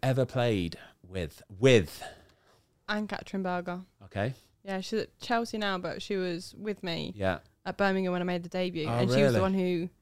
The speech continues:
Speaker 2: was injured for me to
Speaker 1: Get your chance to
Speaker 2: start.
Speaker 1: go and have a
Speaker 2: Yeah,
Speaker 1: go,
Speaker 2: yeah,
Speaker 1: yeah.
Speaker 2: yeah. She's insane.
Speaker 1: Cat.
Speaker 2: Absolutely ridiculous. I'm
Speaker 1: Really?
Speaker 2: surprised she's not been capped more for her international team.
Speaker 1: Really?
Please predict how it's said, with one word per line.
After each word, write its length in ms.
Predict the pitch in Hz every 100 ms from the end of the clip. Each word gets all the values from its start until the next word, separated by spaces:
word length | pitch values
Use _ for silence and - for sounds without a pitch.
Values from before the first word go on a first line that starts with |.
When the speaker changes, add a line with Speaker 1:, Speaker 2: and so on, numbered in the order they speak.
| _ _ _ _ _
Speaker 2:
was 140 | 190 185
injured 400 | 190 196 175 160 - _ _
for 80 | 196
me 160 | 180
to 400 | 180 180 170 175 175 -
Speaker 1:
Get 140 | 110
your 100 | 98
chance 220 | 104 110 -
to 80 |
Speaker 2:
start. 20 | 107
Speaker 1:
go 60 |
and 100 | 110
have 80 | 104
a 40 |
Speaker 2:
Yeah, 20 | 113
Speaker 1:
go, 140 | 117
Speaker 2:
yeah, 60 | 104
Speaker 1:
yeah. 200 | 110 113
Speaker 2:
yeah. 40 | - - _ _
She's 260 | _ 196 175
insane. 520 | 175 165 165 160 165 -
Speaker 1:
Cat. 260 | - 92 - - - - -
Speaker 2:
Absolutely 440 | - - 185 156
ridiculous. 580 | 160 170 - 170 156 170
I'm 120 | 185
Speaker 1:
Really? 120 | 190
Speaker 2:
surprised 320 | 175 196 185 175
she's 160 | 180
not 100 | 170
been 140 | 170 170
capped 280 | 175 -
more 200 | - 156
for 140 | 156 156
her 40 |
international 540 | 156 156 139 156 - -
team. 160 | 90
Speaker 1:
Really? 260 | 90 85